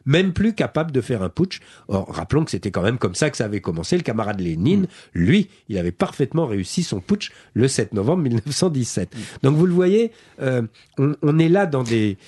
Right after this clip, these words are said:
Speaker 1: dans des phénomènes assez passionnants, finalement, parce qu'on vit l'histoire en direct, c'est, c'est
Speaker 2: Alors,
Speaker 1: assez étonnant.
Speaker 2: l-, le, il y a une, une question très importante qui, là encore, est abordée tout au long de,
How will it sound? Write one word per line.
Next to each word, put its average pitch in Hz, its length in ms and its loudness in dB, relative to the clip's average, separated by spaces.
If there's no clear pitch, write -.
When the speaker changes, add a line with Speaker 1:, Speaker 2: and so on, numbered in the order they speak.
Speaker 1:
dans 110 120 2
des 120 120 4
phénomènes 135 400 2
assez 117 200 0
passionnants, 190 440 0
finalement, 110 440 0
parce 95 180 -2
qu'on 98 100 0
vit 113 200 2
l'histoire 110 380 0
en 101 60 -4
direct, 95 520 -2
c'est, 85 320 -8
c'est - 0 -
Speaker 2:
Alors, 123 180 4
Speaker 1:
assez - 180 0
étonnant. 135 480 2
Speaker 2:
l-, 131 200 0
le, 117 480 0
il 120 140 0
y - 20 4
a 156 40 4
une, 139 260 2
une 120 160 0
question 147 300 -2
très 120 220 -2
importante 120 440 -2
qui, 101 180 -4
là 110 160 4
encore, 120 260 0
est 101 140 -4
abordée 107 340 -2
tout 107 240 -6
au - 20 0
long 113 180 0
de, 95 260 0